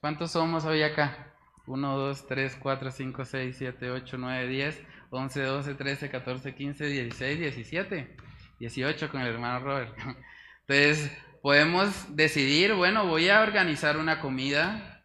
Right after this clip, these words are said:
voy a hacer una cena o algo así, y voy a pedirle de antemano a un hermano en la fe, un hermano que conozca el evangelio,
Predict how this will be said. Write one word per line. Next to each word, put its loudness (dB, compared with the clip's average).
voy -2
a 2
hacer -2
una 0
cena 0
o 2
algo -2
así, -4
y -4
voy 2
a 6
pedirle 4
de 4
antemano 2
a 0
un -2
hermano 2
en 2
la 4
fe, -4
un -2
hermano 0
que -4
conozca -4
el 0
evangelio, 0